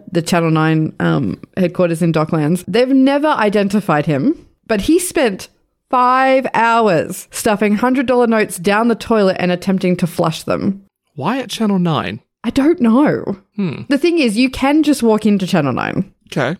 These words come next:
Speaker 1: So, like, you can definitely go into, like, the main lobby and stuff, and I'm pretty sure, 'cause I used to walk past there every day, that there is a toilet in that main lobby. So I wonder if it was that one.
Speaker 2: Hmm.
Speaker 1: He spent five hours in there trying to flush these notes.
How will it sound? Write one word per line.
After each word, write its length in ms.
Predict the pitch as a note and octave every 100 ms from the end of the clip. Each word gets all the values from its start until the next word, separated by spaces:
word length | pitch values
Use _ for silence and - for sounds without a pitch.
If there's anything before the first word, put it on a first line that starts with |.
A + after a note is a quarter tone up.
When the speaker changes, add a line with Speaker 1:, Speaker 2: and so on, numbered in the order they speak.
| _ _
Speaker 1:
So, 380 | - G#3+ G3 -
like, 200 | G#3 A3+
you 80 |
can 120 | A3 A3+
definitely 280 | A3+ B3 A#3+
go 160 | G#3
into, 220 | G3 F#3+
like, 160 | F3+ E3
the 80 | F3+
main 200 | E3+ E3+
lobby 300 | D#3+ D#3+ E3
and 80 | E3
stuff, 240 | F#3 E3
and 120 | F3+
I'm 100 | E3
pretty 300 | D#3+ G#3 A#3
sure, 260 | C4+ G#3+ F3
'cause 180 | G3 D#3+
I 80 | D#3+
used 120 | D#3+
to 80 | F3+
walk 100 | D#3+
past 240 | A3+ A3+ A#3
there 160 | E3+ E3+
every 200 | F#3 F3
day, 340 | G#3 C#3+ F#3 - -
that 160 | - F#3
there 100 | F#3
is 200 | - A3+
a 60 | G#3+
toilet 460 | - A3 G#3 F3
in 100 | -
that 160 | F3 -
main 220 | E3+ D#3+
lobby. 460 | D#3+ - - - -
So 80 | -
I 140 | G3 F#3+
wonder 600 | F#3+ G3 G3+ F3 B2 -
if 120 | D#3+
it 100 | -
was 160 | D3+ D#3
that 200 | G2+ -
one. 380 | G2+ D#2+ G#3+ - _ _
Speaker 2:
Hmm. 300 | D3+ C3+ G#2+ - _ _
Speaker 1:
He 260 | G3 E3+ - -
spent 320 | - F#3 F3
five 220 | F3 F#3
hours 500 | F#3 G#3+ C#3+ C#3+ - -
in 140 | F#3+ E3
there 240 | A#2 D3+ -
trying 240 | - F3
to 220 | E3 D#3+ D#3+ _ _
flush 400 | - E3+ D#3+ -
these 200 | D3+ D3+
notes. 380 | D3+ D2 -